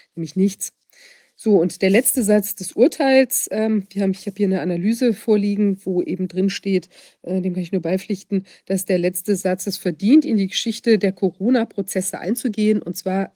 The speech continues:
schreibt der Richter dort: "Denn es kann nicht richtig und gerecht und mit der Unantastbarkeit der Würde des Menschen gemäß Artikel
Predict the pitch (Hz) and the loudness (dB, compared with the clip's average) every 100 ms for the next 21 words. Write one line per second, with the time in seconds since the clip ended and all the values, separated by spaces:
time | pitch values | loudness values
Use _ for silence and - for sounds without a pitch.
0 | _ - 170 - 185 185 - 170 175 233 | _ -8 -8 -8 -8 -6 -6 -2 0 0
1 | - _ - - _ 226 196 - 214 302 | -2 _ -20 -20 _ 0 0 0 4 6
2 | 311 - 247 - 233 - 208 - 190 190 | 4 -2 -4 -4 -6 -2 -4 -2 0 2
3 | 339 - - 196 208 220 202 240 240 - | 0 -4 -10 -4 -2 0 2 2 2 0
4 | 214 - 226 196 202 202 180 190 185 175 | -6 -4 -6 -4 -4 -4 -2 -2 -2 -6
5 | - 170 220 - 202 180 185 - - 190 | -4 -2 -2 -4 -6 -4 -4 -6 -10 -10
6 | 185 | -10